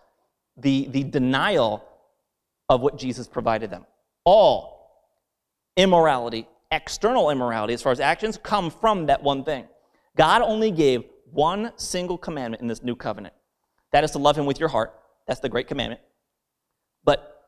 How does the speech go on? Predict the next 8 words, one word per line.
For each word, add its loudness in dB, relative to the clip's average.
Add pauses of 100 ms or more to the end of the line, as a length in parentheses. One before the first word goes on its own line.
(300)
to -2
translate -4
it, -6 (480)
that 4
is, -4 (720)
John 0
six -6
says, -2